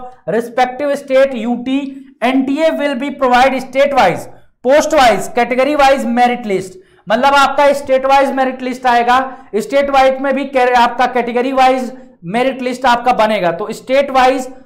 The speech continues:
पोस्ट वाइज आपकी merit list बनेगी, ये ध्यान रखिएगा। ये आपका पिछला था। अभी अगर नया कोई changes इसमें होता है कि नहीं होता है,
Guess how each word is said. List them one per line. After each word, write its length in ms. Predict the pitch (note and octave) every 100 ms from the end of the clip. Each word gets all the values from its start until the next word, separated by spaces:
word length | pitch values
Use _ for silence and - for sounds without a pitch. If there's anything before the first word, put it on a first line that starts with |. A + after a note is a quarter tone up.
| _ _
पोस्ट 300 | B3 D#4 D4+
वाइज 340 | C#4 B3+ C4 C4
आपकी 260 | B3 B3 A#3+
merit 300 | A3+ A3+ A3+
list 300 | C#4+ - - - - F3
बनेगी, 460 | A#3+ B3+ C4+ C4 B3+
ये 120 | A#3+
ध्यान 280 | G#3 G3+ G3+
रखिएगा। 520 | F3 F#3 E3 C#3 A#2+ - _ -
ये 140 | G3+ D#4
आपका 400 | C4+ C4+ C#4 C#4
पिछला 420 | - A#3+ A#3 B3
था। 140 | B3 C4 C4 - _ _ -
अभी 320 | A#3 C4 E4
अगर 280 | D#4+ D4+ D4+
नया 280 | C4+ C4+ C#4+ D4
कोई 280 | D4 D4 D4 -
changes 540 | B3 B3 A#3+ C4+ B3
इसमें 240 | B3+ C4+ C#4
होता 340 | A3+ A3+ C4+
है 140 | C4 C4
कि 120 | C4
नहीं 160 | A#3
होता 260 | B3+ A#3 A3
है, 280 | A#3 -